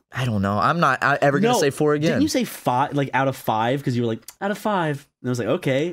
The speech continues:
Speaker 2: And then we just did four.
Speaker 1: I don't, I don't, we, we have the footage of what happened directly after where we talked about it.
Speaker 2: Yeah,
Speaker 1: 'Cause
Speaker 2: we,
Speaker 1: we
Speaker 2: the
Speaker 1: didn't
Speaker 2: fourth
Speaker 1: capture the first thing on film, but then we started filming right after.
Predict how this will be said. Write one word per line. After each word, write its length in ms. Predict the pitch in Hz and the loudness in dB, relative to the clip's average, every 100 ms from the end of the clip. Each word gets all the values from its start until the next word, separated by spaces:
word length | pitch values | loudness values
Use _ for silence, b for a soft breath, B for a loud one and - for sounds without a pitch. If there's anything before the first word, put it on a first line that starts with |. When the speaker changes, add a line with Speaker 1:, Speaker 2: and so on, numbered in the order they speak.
| - | -4
Speaker 2:
And 80 | 123 | -2
then 60 | |
we 80 | 135 | 0
just 200 | 131 139 | 0 -2
did 140 | 139 | -4
four. 340 | 131 - 143 113 | -4 -4 -2 0
Speaker 1:
I 60 | |
don't, 160 | 165 180 | 2 2
I 80 | 175 | 2
don't, 200 | 185 156 | 2 0
we, 160 | 151 175 | 2 2
we 140 | 165 | 2
have 180 | 180 185 | 2 2
the 100 | 151 | 0
footage 480 | 135 - - 127 101 | -2 -4 0 2 0
of 100 | 98 | 0
what 100 | 101 | 0
happened 300 | 101 98 104 | 0 0 0
directly 340 | 95 98 104 | 0 0 0
after 280 | 95 92 - | 0 -2 -2
where 120 | 92 | -2
we 100 | 92 92 | -2 -2
talked 340 | - 95 - | -2 -2 -2
about 320 | 92 90 92 | -2 -2 -2
it. 120 | 90 | -2
Speaker 2:
Yeah, 220 | 104 92 92 | -2 -2 0
Speaker 1:
'Cause 140 | 131 | 0
Speaker 2:
we, 40 | |
Speaker 1:
we 40 | 156 | 2
Speaker 2:
the 60 | 165 | 0
Speaker 1:
didn't 100 | 143 | 2
Speaker 2:
fourth 100 | 180 | 2
Speaker 1:
capture 240 | 165 - | 2 2
the 80 | 139 | 2
first 240 | - 143 135 | 2 0 0
thing 80 | |
on 100 | 113 | -2
film, 200 | 98 107 101 | 0 0 0
but 100 | 107 | 0
then 140 | 113 | 0
we 80 | 110 | 0
started 280 | 98 123 104 | 0 0 0
filming 180 | 113 104 | 0 0
right 120 | 98 | 0
after. 440 | 98 92 - 92 | 0 -2 -6 -12